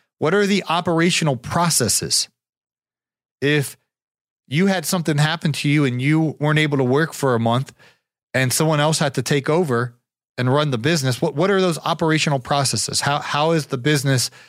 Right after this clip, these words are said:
supposed to operate? Having a clear business plan will help us to stay focused, organized, and stay on track to achieving our goals. Now, if you don't have a business plan, don't beat yourself up about it.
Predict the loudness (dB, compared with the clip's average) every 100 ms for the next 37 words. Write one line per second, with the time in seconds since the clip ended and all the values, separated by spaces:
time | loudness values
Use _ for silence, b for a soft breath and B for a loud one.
0 | B B -8 -2 0 0 -2 -2 -2 -2
1 | -2 -6 _ _ _ _ _ _ _ _
2 | -8 -4 0 0 0 -4 -4 0 2 0
3 | -2 -2 0 0 -2 -2 0 2 2 -2
4 | -8 _ _ _ _ _ _ _ _ -4
5 | -2 0 0 0 0 -2 -6 B B B
6 | -6 -4 -2 -2 -2 -2 -2 0 -2 -2
7 | -8 -4 0 0 0 0 0 -4 -4 0
8 | 2 0 -4 B B B -4 0 0 0
9 | -2 0 -2 0 0 2 2 2 0 -2
10 | -2 0 0 0 0 0 -2 -2 0 0
11 | 0 0 0 0 0 0 0 -2 0 0
12 | 0 -2